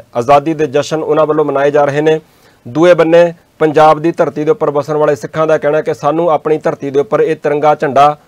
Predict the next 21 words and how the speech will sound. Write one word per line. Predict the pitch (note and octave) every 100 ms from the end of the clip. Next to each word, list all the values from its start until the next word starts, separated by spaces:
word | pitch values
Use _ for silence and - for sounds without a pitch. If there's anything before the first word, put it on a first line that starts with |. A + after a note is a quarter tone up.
| _ C3+
ਮਨਜ਼ੂਰ | C#3+ D#3 C3 D3 D3+
ਨਹੀਂ | C3 C#3+ D3
ਹੈ। | A2 - _ _ _ _
ਪੰਜਾਬ | D#3 D#3+ E3+
ਦੀ | E3+
ਧਰਤੀ | F3+ D#3+ D#3+
ਦੇ | E3
ਉੱਪਰ | E3+
ਵਸਣ | D#3 D3 D#3+
ਵਾਲੇ | D#3+
ਸਿੱਖਾਂ | D3+ - D#3
ਦਾ | D#3
ਕਹਿਣਾ | D3+ D#3
ਕਿ | D#3+
ਅਸੀਂ | D3 D#3
ਆਪਣੇ | C#3 D3+
ਘਰਾਂ | D3 E3 B2+
ਦੀਆਂ | C#3+
ਛੱਤਾਂ | C#3 C#3 - D3+
ਦੇ | D3+
ਉੱਪਰ | D3+ D#3+ D#3+